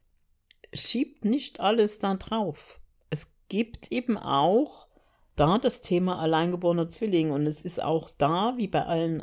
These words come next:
anderen, eine absolute Fundgrube. Ja, also das ist ein Goldschatz, den du heben kannst.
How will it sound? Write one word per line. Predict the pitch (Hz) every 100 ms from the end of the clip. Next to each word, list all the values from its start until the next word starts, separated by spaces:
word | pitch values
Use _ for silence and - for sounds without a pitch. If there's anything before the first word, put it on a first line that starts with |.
| -
anderen, | 156 185 156 156 180 214 - - - - _
eine | - 147 156 - -
absolute | 160 131 - - - - 208 196 - 165 160 160 170 175
Fundgrube. | 180 - 196 202 - - - 147 147 151 135 -
Ja, | 143 143
also | - 147 151
das | 151 147
ist | - 165 -
ein | 156 160 151 151 147 147
Goldschatz, | 208 214 - 143 135 - -
den | 143 143
du | 139
heben | 143 147 147 143
kannst. | 151 156 185 269 - - -